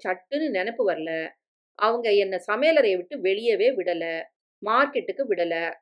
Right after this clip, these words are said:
அடைச்சு போட்டிருப்பாங்க. விருந்தாளிங்க வந்தா கூட வெளியே வரக்கூடாது. அவங்க தான் பரிமாறுவாங்க. பத்து நாளைக்கு ஒருக்கா வீடு மாத்துனாங்க.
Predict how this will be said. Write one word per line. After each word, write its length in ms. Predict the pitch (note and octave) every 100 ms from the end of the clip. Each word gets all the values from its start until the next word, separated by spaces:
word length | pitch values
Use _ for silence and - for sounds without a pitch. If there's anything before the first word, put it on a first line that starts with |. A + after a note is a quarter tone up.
| -
அடைச்சு 360 | F#3 G#3+ - C#4+
போட்டிருப்பாங்க. 640 | G#3 F#3+ E3+ E3 E3 E3 D#3+ _ _ _ -
விருந்தாளிங்க 480 | C#4+ D#4+ F4 D4 A#3+
வந்தா 260 | G3+ G3+
கூட 220 | F#3+ A3+ C#4+
வெளியே 320 | G3+ A3+ C4+
வரக்கூடாது. 760 | F#3 E3+ E3+ D#3+ D#3+ E3 E3 - _ _
அவங்க 380 | G3+ B3+ D#4+ D#4+
தான் 180 | F4
பரிமாறுவாங்க. 760 | E4+ C#4 D#4 D4+ A3+ G3 E3 D3 - _ _ _ -
பத்து 360 | A#3 A3+ -
நாளைக்கு 420 | C#4+ D4 E4+ D4+ A#3
ஒருக்கா 240 | A#3 C4
வீடு 220 | A3+ B3+
மாத்துனாங்க. 720 | G#3+ E3 E3+ D#3+ E3 D#3+ D#3